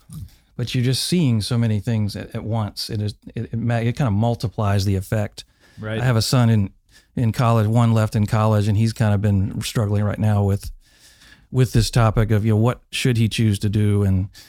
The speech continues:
Speaker 1: he sees friends doing this, that, and the other, and maybe succeeding where he isn't, and it's, it's kind of been paralyzing him, and he's, he's just frustrated.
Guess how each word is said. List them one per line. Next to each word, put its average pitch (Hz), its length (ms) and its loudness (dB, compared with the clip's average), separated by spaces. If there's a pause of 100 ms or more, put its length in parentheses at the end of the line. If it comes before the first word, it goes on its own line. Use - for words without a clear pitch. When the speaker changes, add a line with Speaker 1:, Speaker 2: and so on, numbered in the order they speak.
(220)
Speaker 1:
he 113 140 -2
sees 110 260 0
friends 113 380 2
doing 107 520 2
this, 113 180 0
that, 110 160 2
and 104 100 0
the 110 100 4
other, 107 280 2
and 98 240 2 (640)
maybe 107 240 0
succeeding 113 760 0
where 110 140 2
he 110 220 0
isn't, 104 400 2
and 104 200 2
it's, 101 200 -4
it's 110 140 -2
kind 113 160 0
of 101 60 0
been 98 140 0
paralyzing 104 640 0
him, 98 140 -2
and 98 100 -2
he's, 98 260 -8 (100)
he's 107 220 -6
just 95 220 -6
frustrated. - 560 -10